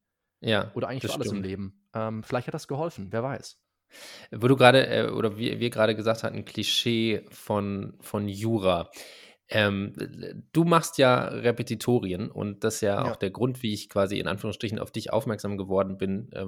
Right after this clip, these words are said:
Speaker 1: waren so deine, deine YouTube-Videos, die du machst und auch dein, dein Newsletter. Und du hast ja n-, einen ganz anderen Ansatz, was du, ich sag mal, in Anführungsstrichen erwartest von einer Examsvorbereitung,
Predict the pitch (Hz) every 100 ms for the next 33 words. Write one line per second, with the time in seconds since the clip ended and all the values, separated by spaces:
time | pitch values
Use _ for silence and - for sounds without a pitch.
0 | 92 - 98 95 95 92 95 92 92 107
1 | 98 95 98 135 - 120 - - - 104
2 | 113 110 113 - - 104 104 - 101 98
3 | - 92 95 95 _ _ _ _ _ -
4 | 101 104 147 - 131 127 147 156 _ -
5 | - _ _ 127 123 120 143 - 131 -
6 | - - - 101 120 123 123 - 120 120
7 | 127 127 120 131 123 123 _ - 120 143
8 | 131 127 127 - - - - 104 113 113
9 | - 120 117 120 120 - _ - - -
10 | 104 104 - 95 113 120 - - 92 92
11 | 95 120 - 143 - - - 113 110 98
12 | 98 104 113 123 101 92 90 90 - 98